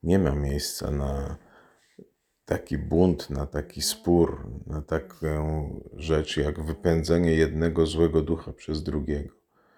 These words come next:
Jeżeli Jezus wypędza złego ducha, to czyni to tylko i wyłącznie mocą Bożą.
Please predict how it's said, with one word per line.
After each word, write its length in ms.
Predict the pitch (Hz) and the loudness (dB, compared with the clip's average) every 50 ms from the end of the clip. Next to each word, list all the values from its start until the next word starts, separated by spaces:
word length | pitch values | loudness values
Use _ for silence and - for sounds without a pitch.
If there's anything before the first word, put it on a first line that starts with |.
| _ _ _ _ _ _ _ - | _ _ _ _ _ _ _ -8
Jeżeli 420 | 76 73 73 80 76 69 73 71 | -4 0 2 2 2 2 2 2
Jezus 420 | 73 82 87 92 92 95 90 85 - | 4 4 4 4 4 2 2 0 0
wypędza 640 | - 78 71 - - 85 82 87 80 78 80 82 82 | -2 -4 -2 -2 -2 -2 -2 -2 0 2 2 2 2
złego 360 | 80 78 80 78 78 76 69 | 2 0 -2 -2 0 -2 -2
ducha, 460 | 71 - 85 85 - - 80 78 80 - _ _ _ _ _ _ _ _ _ _ _ | -2 -4 -6 -6 -6 -6 -6 -6 -6 -8 _ _ _ _ _ _ _ _ _ _ _
to 320 | - - 73 76 76 76 73 | -2 -2 0 0 0 -2 -4
czyni 400 | - - - 78 80 78 76 73 | -4 -2 0 0 2 2 2 0
to 520 | 71 - - 71 69 71 73 76 76 76 76 _ - - _ _ _ _ _ | -2 -2 -2 -2 0 0 0 -2 -2 -4 -6 _ -18 -20 _ _ _ _ _
tylko 380 | - 87 78 - - - 85 82 | -2 -2 -2 -2 0 4 4 4
i 60 | 80 | 4
wyłącznie 560 | 71 76 76 76 76 73 73 - - 80 76 | 4 2 2 2 0 0 -2 -4 -4 -2 -2
mocą 560 | 73 73 73 71 - - 73 73 73 73 71 | 0 0 -2 -4 -4 -4 -4 -2 -2 -2 -4
Bożą. 580 | 69 - - - 71 73 71 67 - 78 80 80 | -4 -4 -4 -4 -4 -6 -6 -6 -8 -10 -14 -18